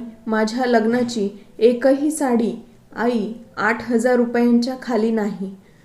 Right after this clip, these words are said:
मी इतक्या हलक्या, कम किमतीच्या साड्या घालतच नाही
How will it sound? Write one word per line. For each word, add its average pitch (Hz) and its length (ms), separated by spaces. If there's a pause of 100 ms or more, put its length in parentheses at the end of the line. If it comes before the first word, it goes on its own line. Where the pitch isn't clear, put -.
(280)
मी 269 200
इतक्या 254 400
हलक्या, 269 480 (400)
कम 262 220
किमतीच्या 269 640
साड्या 220 380 (340)
घालतच 247 580
नाही 202 340